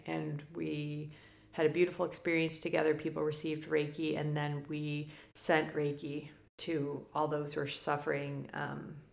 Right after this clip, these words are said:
in Palestine and Israel. We sent Reiki to world leaders just for,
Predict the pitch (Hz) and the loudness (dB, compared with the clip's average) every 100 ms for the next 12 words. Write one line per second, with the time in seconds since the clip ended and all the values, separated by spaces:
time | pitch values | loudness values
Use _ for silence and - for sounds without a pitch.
0 | _ 156 147 147 143 156 147 143 151 147 | _ -8 0 0 2 0 -2 -2 -2 2
1 | 143 143 139 143 147 139 - - - 151 | 2 2 2 0 -4 -6 -8 -18 -6 -2
2 | 143 147 139 - 147 143 147 151 147 147 | -2 -4 -10 -2 0 0 -2 -2 2 2
3 | 147 147 - 151 - - 143 | 2 -2 -4 -4 -4 -4 -2